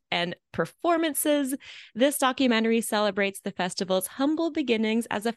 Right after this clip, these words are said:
fan fair, which drew five thousand fans in nineteen seventy-two,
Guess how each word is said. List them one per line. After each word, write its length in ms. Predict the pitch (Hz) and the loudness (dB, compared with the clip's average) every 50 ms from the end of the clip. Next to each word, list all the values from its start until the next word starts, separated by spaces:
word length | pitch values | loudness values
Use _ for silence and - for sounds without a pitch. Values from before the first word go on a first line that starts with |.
| _ _ | _ _
fan 280 | 247 240 277 339 370 370 - - | -2 -2 0 -2 -2 -4 -4 -2
fair, 400 | 196 180 170 160 156 170 214 - _ - _ _ | 0 2 2 2 2 2 0 -2 _ -12 _ _
which 200 | - 233 - 208 | -6 -6 -4 -2
drew 140 | - 247 247 | 0 0 0
five 320 | 233 - 285 302 392 392 - | 2 2 0 0 0 0 0
thousand 440 | - 311 277 285 277 254 262 254 254 | 0 2 2 2 2 2 0 0 0
fans 560 | - 330 285 196 170 170 185 208 220 220 - _ - | 0 0 0 0 0 0 -2 -2 -4 -4 -8 _ -6
in 140 | 202 214 208 | -4 -2 0
nineteen 440 | 196 180 180 - - 208 196 190 196 | 0 -2 -2 -4 -4 -4 -4 -4 -4
seventy-two, 960 | - - 196 180 165 170 170 170 156 - - - - 262 233 185 165 170 170 | -4 -2 -2 0 0 0 -2 -2 -4 -6 -8 -6 -2 0 2 2 2 2 0